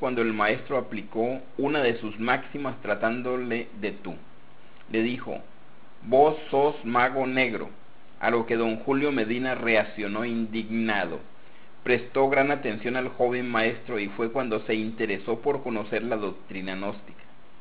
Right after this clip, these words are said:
Luego don Julio empezó a publicar los libros escritos por el maestro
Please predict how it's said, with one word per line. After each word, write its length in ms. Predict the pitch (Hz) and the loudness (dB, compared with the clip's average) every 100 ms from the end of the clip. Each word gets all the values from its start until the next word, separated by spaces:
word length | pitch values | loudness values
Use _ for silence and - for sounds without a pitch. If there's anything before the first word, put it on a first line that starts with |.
| - - - - - - - - - | -12 -12 -12 -12 -12 -12 -10 -10 -4
Luego 280 | 110 117 120 | 0 2 2
don 200 | 127 135 | 0 -2
Julio 300 | 147 139 143 | -2 0 2
empezó 380 | 107 101 95 107 | 0 -2 -2 0
a 140 | 107 | 0
publicar 600 | 139 127 127 117 127 123 | -2 -4 -4 -2 2 2
los 200 | 131 127 | 0 -4
libros 460 | 131 135 117 110 117 | 0 0 0 -2 -4
escritos 520 | 101 - 120 113 131 | -8 -8 -8 -6 -6
por 180 | - 107 | -4 -4
el 120 | 104 | -4
maestro 520 | 95 98 110 - 151 | -2 0 -2 -4 -10